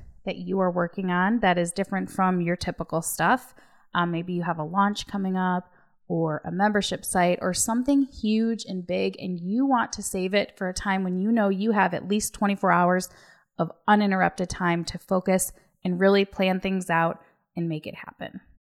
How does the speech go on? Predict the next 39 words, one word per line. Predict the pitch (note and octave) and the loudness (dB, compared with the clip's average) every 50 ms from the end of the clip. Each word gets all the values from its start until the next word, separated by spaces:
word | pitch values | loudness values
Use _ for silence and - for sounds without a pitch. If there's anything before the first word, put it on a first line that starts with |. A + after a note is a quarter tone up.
| _ - | _ 0
The | A3+ G#3 | 2 2
way | G#3+ G#3+ | 4 4
you | A3+ A#3 A#3 | 2 2 0
prepare | A#3 A3 G#3 - - - G#3+ G#3 G#3 A3 | -2 -4 -8 -6 -4 -2 0 2 2 2
for | A3 - A#3+ A#3 | 0 0 0 0
a | A#3 | 2
workcation | A#3+ A#3 A#3 - - B3+ B3 A3 - - B3+ A#3+ A#3+ B3+ C4 - - | 2 0 0 0 -2 0 0 0 2 2 2 4 4 2 0 0 0
is | G3+ F#3 F#3+ F#3 F#3 F#3 F#3 | 2 2 4 4 2 0 -2
important | - F#3+ E3+ - - - E3+ - - A#3 C4 E4 D#4+ - - - | -4 -6 -6 -6 -4 -6 -6 -4 0 0 0 0 -2 -4 -8 -6
because, | G#3+ - - - - C#4 A#3 A#3 - | -8 -8 -6 -2 2 2 2 2 2
like | F#3 F#3 - | -2 -2 -2
I | C4 C4 | -2 -2
said, | - - G#3+ G#3 G#3+ G#3 | 0 2 2 2 2 2
even | - G#3 G3+ A#3 A3 | -2 -2 -2 0 0
though | A3 | 2
you | A#3 A3+ A3 | 2 2 0
do | G3 G#3 G#3+ | 0 0 0
have | G3+ A#3 G3+ | 2 2 2
all | F#3+ F#3 G3 | 4 4 4
of | G#3 G3 | 4 2
that | A3 G3+ - - - | 2 0 0 0 0
uninterrupted | F#3+ F#3+ G3 G#3 A3+ G#3+ G3+ G#3 - - B3 B3 | 0 2 2 2 2 2 2 2 2 0 -2 -2
time, | - - G3 F#3 F#3+ F#3+ G3+ - | -2 0 0 2 2 2 0 -2
it | - F#3 - | -4 -4 -2
does | E3 F3 G3 G#3 - | 0 2 2 2 0
go | - - D4 D#4 | 2 4 4 4
quickly, | D4+ - - F#4 F#4+ - - F#3 F3 F3 F3+ G3 | 4 2 0 0 0 0 0 0 0 2 0 0
so | F#3 - - A#3 | -2 -2 -2 0
you | G#3+ A3 A3 A3 | 0 0 2 2
want | G#3+ G#3 - - | 2 2 0 -2
to | - C4 | -2 0
be | D4+ | 0
able | D4+ D4 D#4+ | 0 2 2
to | E4+ D#4 | 4 4
make | C4+ A3+ A3+ A3+ A3+ - | 4 4 2 0 -2 -2
the | A#3+ A3 | -2 0
most | G3 F3+ F3+ F#3 - - - F3+ | 0 0 0 -2 -2 -4 -8 -8
of | F3 - | -8 -8
it. | - - | -10 -12